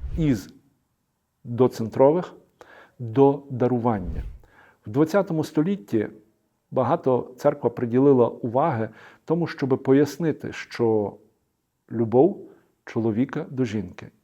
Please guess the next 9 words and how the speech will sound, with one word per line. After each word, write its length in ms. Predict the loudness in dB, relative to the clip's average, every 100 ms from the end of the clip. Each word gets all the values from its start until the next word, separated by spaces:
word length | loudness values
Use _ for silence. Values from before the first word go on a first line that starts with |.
| -10
жінки 520 | 0 2 0 -4 -12 -8
до 240 | -2 -2
чоловіка 640 | -2 0 0 0 -4 -8 -16 _ -20 _ _
в 100 | -8
першу 360 | 0 0 0 -6
чергу 520 | -2 -2 -2 -10 -6
означає 680 | -6 -4 -6 -4 -2 -2 -4 -8 _ -2
подарувати 840 | 2 4 2 2 -2 -4 -8 -16 _ _
себе. 400 | -12 -10 -10